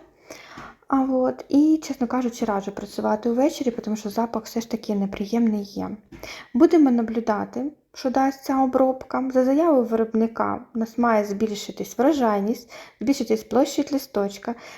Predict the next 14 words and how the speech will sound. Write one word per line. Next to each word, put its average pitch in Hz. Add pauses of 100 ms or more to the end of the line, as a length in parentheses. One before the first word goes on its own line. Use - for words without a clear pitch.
(120)
збільшитись 233
стійкість 269
до 254
хвороб. 220 (520)
А 214
також 349
він, 233
ну, 254
цей 240
препарат 220
має 262
боротися 247
з 233
кліщами. -